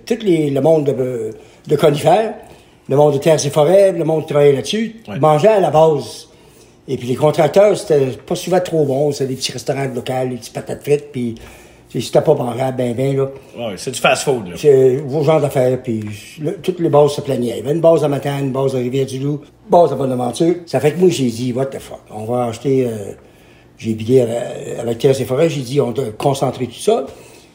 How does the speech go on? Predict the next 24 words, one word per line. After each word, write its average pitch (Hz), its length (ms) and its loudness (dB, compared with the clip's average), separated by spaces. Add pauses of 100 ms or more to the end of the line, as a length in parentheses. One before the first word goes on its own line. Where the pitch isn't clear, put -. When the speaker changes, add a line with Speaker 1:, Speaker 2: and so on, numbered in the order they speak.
(160)
Speaker 1:
J'ai - 140 -10
dit, « 123 200 -2
Moi, 151 160 6
je 143 100 2
vais 139 80 2
prendre 143 220 0
un 127 40 -2
contrat 135 340 0
de, 127 120 -6
de 117 380 -4
restauration, 120 520 -4
puis - 120 -10
je 107 60 -10
vais 123 80 -4
fournir, 139 360 -4
moi, 120 140 -4 (340)
tout 110 140 -16
le 113 80 -6
monde, 123 240 -4
là, 110 100 -8
puis 123 240 -14
toutes - 180 -18
les 117 120 -10
bases. » « 107 360 -10